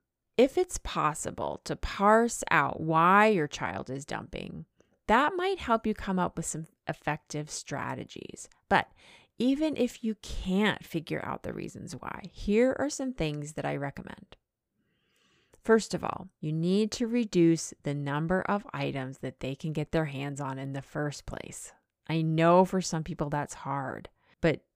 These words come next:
decluttering, you know me, I talk about decluttering a lot. It is number one. It is the first step.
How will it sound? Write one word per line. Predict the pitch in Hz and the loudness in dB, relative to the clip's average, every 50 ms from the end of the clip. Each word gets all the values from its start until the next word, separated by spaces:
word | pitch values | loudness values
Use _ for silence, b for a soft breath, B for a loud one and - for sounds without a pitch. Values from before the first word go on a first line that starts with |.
| _ - | _ -4
decluttering, | 156 185 196 208 202 - - 240 226 226 208 190 170 160 160 160 151 | 2 4 4 4 4 4 4 6 8 8 8 8 6 6 4 4 2
you | 160 165 170 185 | 2 4 4 6
know | 202 208 214 220 | 6 6 6 6
me, | 214 226 247 247 233 214 196 190 185 175 - - | 6 6 6 6 4 4 4 4 2 2 -2 -4
I | - 143 147 | -4 -6 -6
talk | 147 - - - 156 156 160 165 - - - | -6 -6 -6 0 2 2 2 2 0 -2 -6
about | - 160 151 147 147 147 - - | -4 -2 0 0 0 -2 -2 -4
decluttering | - 156 147 - - - 147 143 147 147 143 143 - | -4 -6 -6 -6 -6 -4 -4 -4 -4 -4 -6 -6 -6
a | - 156 | -6 -6
lot. | 139 135 143 143 143 139 139 139 - - - | -6 -4 -4 -4 -2 -2 -2 -4 -6 -4 0
It | 160 160 160 | 0 2 2
is | 165 175 175 180 180 175 - - | 4 2 2 2 0 -2 -4 -6
number | - 147 147 147 151 156 165 160 170 175 175 175 165 | -6 -4 -2 0 0 0 2 2 4 4 4 4 2
one. | 156 160 165 160 156 151 147 143 143 - - | 2 2 2 2 2 2 0 -2 -4 -4 -6
It | 151 151 156 | -4 -4 -4
is | 151 151 | -4 -4
the | 160 156 | -6 -8
first | - - - 147 147 147 151 - - | -8 -6 -4 -4 -2 -2 -4 -6 -10
step. | - - 135 135 135 139 | -8 -8 -6 -6 -8 -8